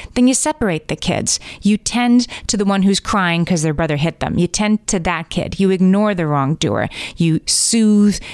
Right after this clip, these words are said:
and attend to the one who's been wronged in the moment. But you do go back later.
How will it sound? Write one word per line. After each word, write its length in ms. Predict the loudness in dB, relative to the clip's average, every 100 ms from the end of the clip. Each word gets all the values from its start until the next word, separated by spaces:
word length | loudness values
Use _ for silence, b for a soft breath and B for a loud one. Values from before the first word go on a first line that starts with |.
| B
and 160 | -2
attend 420 | -2 -2 0 0 2
to 220 | 2 2
the 120 | 2
one 200 | 0 2
who's 160 | 2 0
been 240 | -2 -2
wronged 420 | 0 0 0 -2 -4 B B -4
in 200 | 2 4
the 80 | 4
moment. 460 | 4 4 0 -2 -6 B B -8
But 120 | -4
you 160 | 0 2
do 260 | 4 2 2
go 180 | 0
back 300 | 0 -2 -2
later. 420 | -2 -2 -2 -6